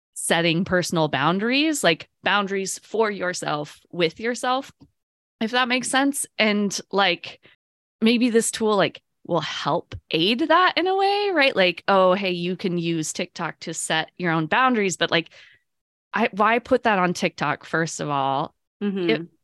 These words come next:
Speaker 1: it being automatic is, like, annoying and kind of easy to disregard. And, like, couldn't you just have that conversation? Like, "I notice sometimes after you spend lots, lots of time on your phone, you snap at me and it hurts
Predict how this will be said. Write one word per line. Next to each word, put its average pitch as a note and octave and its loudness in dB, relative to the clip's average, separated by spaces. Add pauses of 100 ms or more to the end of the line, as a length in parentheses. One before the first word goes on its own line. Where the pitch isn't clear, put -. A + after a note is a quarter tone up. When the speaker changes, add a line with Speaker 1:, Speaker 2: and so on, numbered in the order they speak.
Speaker 1:
it G#3+ 2
being B3 4
automatic D#3+ 0
is, D3+ -2
like, - -4 (1040)
annoying F3+ 2 (100)
and E3 0
kind D#3+ -2
of D3+ -10 (260)
easy E3+ -6
to E3+ -14
disregard. D3 0
And, F3+ 0
like, D#3+ 0 (340)
couldn't G#3+ -4
you E3+ -10
just - -8
have D#3 -2
that - -2
conversation? C3+ -6
Like, A2 -10 (640)
"I E3 0
notice D#3+ 2
sometimes D#3+ 0
after D#3 -4
you D#3 0
spend D#3 -2
lots, - -4
lots D#3+ 0
of E3 -6
time D#3 -2
on D#3+ 0
your D#3+ -4
phone, D3+ -2
you D#3 -2
snap B3 -4
at - -2
me D#3+ 0
and D#3+ -2
it D#3 -4
hurts - -6